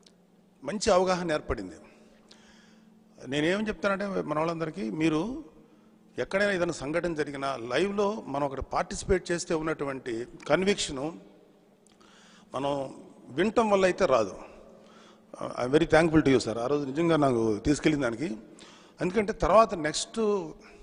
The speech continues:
ఒక వన్ వీక్ బ్యాక్, maybe టెన్ డేస్ బ్యాక్, శాసనసభలో జగన్మోహన్ రెడ్డి గారు బ్లాటెంట్గా ఒక అబద్ధం చెప్పారు, అందరూ సహజంగా చచ్చిపోయారని. అప్పుడు నాకు అర్థమైంది, సహజ మరణాలంటే only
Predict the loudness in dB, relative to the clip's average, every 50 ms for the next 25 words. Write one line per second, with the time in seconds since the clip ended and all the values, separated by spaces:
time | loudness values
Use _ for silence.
0 | -6 0 2 2 2 2 2 0 0 0 -2 -4 -4 -4 -4 -4 -4 -6 -10 -12
1 | -12 -14 -16 -14 -10 -8 -8 -8 -4 -4 -2 0 2 0 0 0 -2 -4 -4 -4
2 | -4 -6 -6 -8 -14 -20 -20 -20 -20 -20 -20 -20 -20 -20 _ _ _ _ _ _
3 | _ _ _ _ _ _ _ _ _ _ -20 -10 -6 -4 -2 -2 -2 -4 -4 -4
4 | -2 -2 -2 -2 -4 -6 -8 -8 -10 -12 -16 -20 -20 -20 -20 -20 -20 -20 -20 -20
5 | -20 -20 -20 -14 -10 -8 -6 -6 -4 -2 -2 -2 -2 -2 -4 -6 -8 -8 -8 -8
6 | -8 -8 -10 -14 -16 -20 -20 -20 -20 -20 -20 -20 -20 -20 -20 -20 -20 _ _ -20
7 | -12 -8 -6 0 2 2 2 2 0 -4 -2 -2 0 0 0 0 0 -2 -4 -6
8 | -6 -8 -8 -10 -10 -10 -10 -12 -14 -16 -16 -18 -20 -20 -20 -20 _ _ _ _
9 | _ _ _ -12 -10 -8 -6 -6 -6 -6 -6 -6 -6 -4 -4 -2 -2 -4 -4 -4
10 | -6 -8 -8 -8 -8 -8 -10 -12 -16 -20 -20 -20 -20 _ _ _ _ _ _ _
11 | -20 -20 -20 -20 -20 -20 -20 -20 -20 -12 -6 -4 0 0 2 2 2 0 0 0
12 | -2 -2 -2 -4 -4 0 0 0 0 0 0 2 2 2 2 2 0 -2 -4 -8
13 | -10 -12 -14 -16 -18 -20 -20 -18 -10 -6 -4 -4 -4 -4 -6